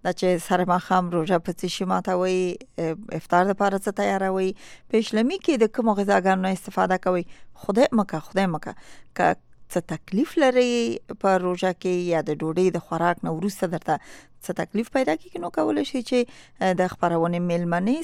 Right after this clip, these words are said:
سره شریک کړئ. نو، ام، نرګس زلمی چې د خپرونې پروډیوسره ده، وایي زما سلامونه ورته ورسوئ. هغه هم تاسو ته د روژې مبارکې ښې شپې ورځې غواړي او ما ته وایي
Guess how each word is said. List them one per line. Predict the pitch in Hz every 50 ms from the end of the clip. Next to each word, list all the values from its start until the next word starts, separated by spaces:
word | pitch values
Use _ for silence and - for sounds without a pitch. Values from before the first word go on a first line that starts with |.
| -
سره | - 311 294 285 285 294 277 269 - 349 - - - - - - - -
شریک | - - 170 165 - - - - - - -
کړئ. | - - - - - _ - - - - - - - - - - 196
نو، | 208 214 214 214 214 208
ام، | - - - 185 196 196 196 196 202 208
نرګس | 208 208 208 262 240 -
زلمی | 247 240 226 226 226
چې | - 240 208
د | 202 202 -
خپرونې | - 190 180 170 160 165 175 180 170 -
پروډیوسره | 170 160 156 156 - - 202 190 190 185 190
ده، | 185 185 190 180
وایي | 180 170 165 160 160 165
زما | 165 165 170 170 - -
سلامونه | 175 170 170 175 180 185 190 220 214 208 - - - 190 190
ورته | 196 190 - 214 202 202
ورسوئ. | 208 214 226 - - 220 220 220 226 220 - - - - - - - -
هغه | 185 175 185 185
هم | 175 -
تاسو | 202 185 175 - - 196
ته | 196 190 190 190 190 190
د | 180 170 175
روژې | 175 165 - 180 175 180 175 175 175 - - - 180
مبارکې | 175 170 170 170 175 180 - - 214 - -
ښې | - 302 311 -
شپې | - - 302 311
ورځې | 294 320 330 - 330 320
غواړي | - 311 311 302 302 302 - - - - - _ - 180
او | 185 185 180 175 170 180
ما | 180 185 - 190
ته | 185 185
وایي | 190 196 196